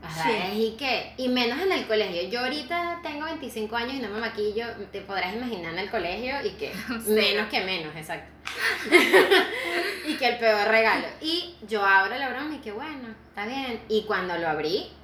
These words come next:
Speaker 1: o sea, que sí, dedos pasados y todo.
Speaker 3: ¡Qué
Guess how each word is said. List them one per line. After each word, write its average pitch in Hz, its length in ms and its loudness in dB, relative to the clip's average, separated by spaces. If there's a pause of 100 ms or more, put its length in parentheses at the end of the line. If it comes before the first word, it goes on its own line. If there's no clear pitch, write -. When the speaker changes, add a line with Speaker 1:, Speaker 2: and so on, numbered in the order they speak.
(520)
Speaker 1:
o 165 100 -4
sea, 175 340 4
que 185 100 -6
sí, 175 280 -8
dedos 175 420 -2
pasados 208 880 4 (100)
y - 40 -12
todo. 185 240 -4
Speaker 3:
¡Qué 247 180 0